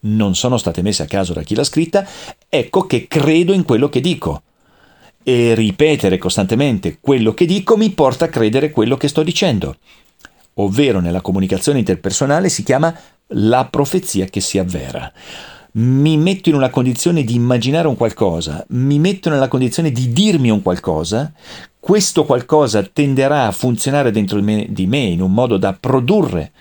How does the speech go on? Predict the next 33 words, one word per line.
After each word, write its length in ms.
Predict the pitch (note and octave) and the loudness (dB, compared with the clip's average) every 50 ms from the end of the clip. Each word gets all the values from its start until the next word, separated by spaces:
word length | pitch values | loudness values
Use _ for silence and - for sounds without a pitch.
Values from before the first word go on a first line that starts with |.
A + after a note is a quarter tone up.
| _ _ _ | _ _ _
quasi 280 | - - D#2+ D2+ F2 | -10 -8 -8 -6 -6
sempre 260 | E2+ - A2 A2 A2 A2 | -4 -2 -2 -2 -2 -2
senza 240 | G2+ A2 G#2+ - | -2 -2 -2 -2
accorgermene, 500 | A#2 - - C3+ A#2 F#2+ F#2 E2+ E2 E2 - - - - - _ | -4 -2 0 0 0 0 -2 -4 -4 -6 -10 -12 -20 -20 -10 _
un 160 | - G#3 G#3 F#3 | 0 2 2 4
comportamento 720 | - D3+ C3 A#2 B2 A#2+ - G#2+ B2+ C3+ A#2+ - G2+ F#2+ | 2 2 2 2 0 0 0 0 0 0 0 -2 -2 -2
coerente 680 | - - A#2 A2+ A2 A2 A#2 C#3 D3 C3+ A2+ F#2+ - F#2 | -2 0 2 4 4 4 4 2 2 0 0 0 -2 -2
con 160 | - G2 F#2+ | -2 0 0
il 100 | F#2+ F#2 | 0 0
pensiero 540 | - - F#2+ F#2+ F#2 - - C3+ A#2+ G2 F2 | -2 0 -2 -2 0 0 0 0 0 0 0
che 100 | - - | -2 -2
ho 40 | - | -2
fatto 280 | - A#2 G2+ - - | -2 -2 -2 -2 -4
anticipatorio, 840 | F#2 F#2+ - F2+ - - B2+ - D3 D3 E3+ E3 F3 F#3 G#3 A3+ A3+ A3 - - - - - _ - | -6 -4 -6 -6 -6 -6 -4 -4 -2 0 2 2 2 2 2 0 0 -2 -6 -18 -18 -20 -20 _ -4
profetizzo 920 | - C#3+ D3 F3 G3 F#3+ - - C#3 A#2 - C3 B2 C#3+ A2+ A#2 C3 B2+ | 0 2 4 4 2 2 0 -2 -2 0 0 0 0 0 0 -2 -2 -2
che, 280 | - - F3 G3+ A3+ A3 - - - _ _ _ | 0 0 2 2 0 -2 -4 -14 -20 _ _ _
agisco 540 | - F#2 F#2+ F#2+ F#2+ A#2+ B2 A2+ - - G2 | -6 -4 -4 -2 -2 -2 -2 -2 -2 -2 -2
in 80 | G2 | -2
conseguenza 680 | F#2+ F#2+ G2+ F#2 - A2 G2 A#2 A#2+ A2+ G#2+ G2+ - | 0 -2 -2 0 0 0 0 0 0 0 0 -2 -2
e 40 | F#2+ F#2+ | -2 -2
non 100 | F#2+ G2+ | 0 0
me 80 | A2+ | 0
ne 60 | B2+ | 0
accorgo, 640 | C#3 C#3 - - E3 F3+ G3 G#3 G3 A3 G#3+ G#3+ - _ _ | -2 -2 0 0 2 2 2 0 0 -2 -2 -2 -4 _ _
arriva 400 | - B2+ B2 B2+ C#3 D3 C3+ A#2+ | -4 -2 -2 0 2 2 2 2
il 80 | G#2+ G2+ | 0 0
feedback 420 | - - C3 A#2 G#2 G2 G2 - | 0 -2 -2 0 0 -2 -2 0
dal 140 | G2+ A2 G2+ | 0 0 2
mondo 220 | G#2+ A#2 A2+ A2+ | 2 2 2 2
esterno 320 | A2 G#2+ - C#3 C3+ B2+ C3+ | 0 0 2 0 0 0 0
e 40 | D3 | 0
mi 120 | D#3+ E3+ | 0 2
dice, 460 | E3+ F#3+ G#3+ G3 F#3+ - B3 B3 A#3+ | 2 0 0 0 0 0 0 0 -2